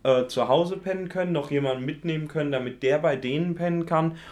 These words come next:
und gleichzeitig aber noch irgendwie einen zweiten Spot hast, wo mehrere Leute leben,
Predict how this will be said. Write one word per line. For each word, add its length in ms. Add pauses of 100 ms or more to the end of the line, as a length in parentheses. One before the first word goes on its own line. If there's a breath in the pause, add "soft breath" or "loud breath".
(140 loud breath)
und 240
gleichzeitig 800
aber 180
noch 240
irgendwie 640
einen 160
zweiten 420
Spot 340
hast, 220
wo 100
mehrere 460
Leute 420
leben, 540